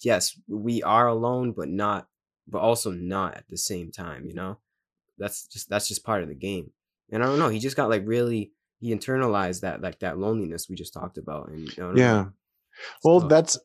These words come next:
Speaker 2: that's another one of the ways that the ego tries to come to terms with this reality. So, you know, we've already talked about that there's, there's the solipsistic view, like, "Oh, everybody's just a figment of my imagination and a projection,"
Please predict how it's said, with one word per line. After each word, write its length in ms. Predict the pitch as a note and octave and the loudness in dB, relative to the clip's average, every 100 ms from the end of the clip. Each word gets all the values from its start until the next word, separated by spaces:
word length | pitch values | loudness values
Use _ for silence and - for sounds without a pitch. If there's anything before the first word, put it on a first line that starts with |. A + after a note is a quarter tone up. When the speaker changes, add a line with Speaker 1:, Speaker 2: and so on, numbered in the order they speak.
| _ - | _ 4
Speaker 2:
that's 220 | C#3 F3 | 8 8
another 340 | D3 B2 C#3 | 10 10 10
one 160 | B2 A#2+ | 10 8
of 80 | B2 | 8
the 60 | |
ways 600 | A2 F#2+ F2+ F#2 F#2+ - - | 8 10 12 10 8 4 4
that 200 | G#2 G2+ | 6 8
the 120 | G#2 - | 6 6
ego 380 | G#2+ G2 G#2+ G#2 | 8 10 8 8
tries 720 | - F2+ F2 F2+ F2+ E2+ - - | 4 6 6 8 8 8 6 2
to 640 | - F#2 F2 F2 F2 E2 _ _ _ _ _ _ _ _ _ _ _ _ _ _ - | 6 8 10 10 8 4 _ _ _ _ _ _ _ _ _ _ _ _ _ _ 2
come 200 | C#3 D#3 | 4 6
to 100 | D3 | 6
terms 640 | - C#3 G#3+ D#2 D2+ - - | 6 6 6 4 2 2 4
with 140 | F2+ - | 4 6
this 380 | F2+ - - - | 8 8 4 0
reality. 640 | F2 F2 D2 C#2+ C#2+ G#1+ G#1 | 6 6 8 4 2 -2 -6
So, 340 | - F#2 F#2 F#2+ - | 0 2 2 -2 -2
you 100 | G2 | 2
know, 120 | F#2+ | 6
we've 180 | G2+ G2 | 8 10
already 160 | G#2 | 8
talked 280 | G#2 F#2+ F#2+ | 8 4 4
about 260 | F#2 F2 F2 | 4 6 4
that 140 | E2+ | 6
there's, 240 | F#2 F2 | 6 8
there's 180 | F#2 F2+ | 6 6
the 80 | - | 6
solipsistic 840 | - A2 G2+ G#2 - G2+ - G2 | 6 8 8 8 8 8 6 4
view, 440 | F2+ F#2 F2+ F2 F2+ | 8 10 10 10 6
like, 180 | F2+ E2 | 2 6
"Oh, 160 | C#3 B2+ | 6 8
everybody's 400 | B2 A2+ A2+ G#2+ | 8 8 8 8
just 180 | G#2 G2+ | 6 6
a 60 | |
figment 340 | - A2 E3+ G2+ | 6 6 8 6
of 60 | |
my 180 | F#2+ F#2+ | 6 6
imagination 640 | F#2 F2+ F#2 A2+ A2+ - | 6 6 6 6 6 6
and 140 | G#2 F2 | 6 6
a 40 | |
projection," 640 | - E2+ G#2+ G2+ G#2+ G2 | 4 6 6 8 6 6